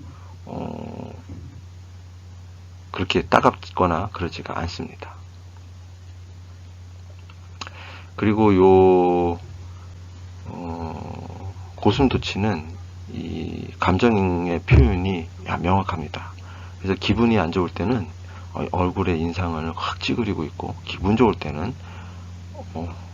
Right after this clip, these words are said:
아니, 빵긋하고 웃는 그런 표정을 지어요. 왜 그런 모습을 보는 것도,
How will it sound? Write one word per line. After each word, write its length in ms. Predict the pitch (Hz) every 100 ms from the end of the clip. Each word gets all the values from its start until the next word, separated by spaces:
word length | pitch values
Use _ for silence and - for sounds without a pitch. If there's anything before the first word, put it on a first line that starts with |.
| - - - - -
아니, 160 | 90
빵긋하고 680 | - 143 160 151 - 101 87
웃는 320 | 92 82 73 - - - -
그런 540 | - 90 90 82 78 -
표정을 540 | - 71 120 87 73 - - - -
지어요. 400 | - - 90 76 - - - - - - -
왜 160 | 104
그런 540 | 98 117 123 120 117 107
모습을 380 | 87 - 101
보는 280 | 90 92 90
것도, 380 | 82 87 82 113